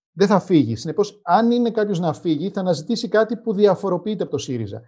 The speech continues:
Το ίδιο ισχύει και για κάποιον αναποφάσιστο που προέρχεται από τη Νέα Δημοκρατία. Δεν έχει νόημα, ε, πολιτικά, κατά τη γνώμη μου, να, ε, φύγεις από τη Νέα Δημοκρατία για να πας στο Κινάλ, να εκλέξεις έναν αρχηγό, ο οποίος θα συνεργαστεί με τη Νέα Δημοκρατία. Αν σε ενδιαφέρει η Νέα Δημοκρατία να είναι στην κυβέρνηση, μένεις,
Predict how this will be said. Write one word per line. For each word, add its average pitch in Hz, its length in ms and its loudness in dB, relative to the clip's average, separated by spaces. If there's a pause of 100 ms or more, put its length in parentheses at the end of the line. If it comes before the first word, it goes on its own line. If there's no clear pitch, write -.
(260)
Το 208 100 8
ίδιο 285 200 6
ισχύει 247 260 -4
και 240 80 -8
για 226 80 -2
κάποιον 240 280 0
αναποφάσιστο 214 540 -4
που 214 60 -6
προέρχεται 214 260 0
από 202 80 -6
τη 220 60 -2
Νέα 220 100 2
Δημοκρατία. 190 640 0 (400)
Δεν 254 200 0
έχει 262 180 0
νόημα, 208 480 -2 (200)
ε, 196 140 -16 (360)
πολιτικά, 160 680 4 (160)
κατά 165 180 0
τη 156 80 -6
γνώμη 165 260 -4
μου, 160 80 -4
να, 151 340 -4 (440)
ε, 190 140 -12
φύγεις 208 280 4
από 160 60 -4
τη 185 60 -4
Νέα 185 100 4
Δημοκρατία 170 720 0
για 165 100 -6
να 156 120 -4
πας 185 160 2
στο 185 120 -4
Κινάλ, 170 400 0
να 156 60 -4
εκλέξεις 175 360 -6
έναν 165 140 -2
αρχηγό, 156 300 0
ο 165 40 10
οποίος 160 220 4
θα 170 80 -4
συνεργαστεί 151 420 -4
με 143 60 -4
τη 139 60 -4
Νέα 143 100 0
Δημοκρατία. 120 680 -6
Αν 269 100 -4
σε 254 100 0
ενδιαφέρει 202 300 6
η 202 40 -2
Νέα 214 80 0
Δημοκρατία 202 320 -4
να 208 60 -4
είναι 214 80 -6
στην 190 120 -8
κυβέρνηση, 190 440 2
μένεις, 269 320 -4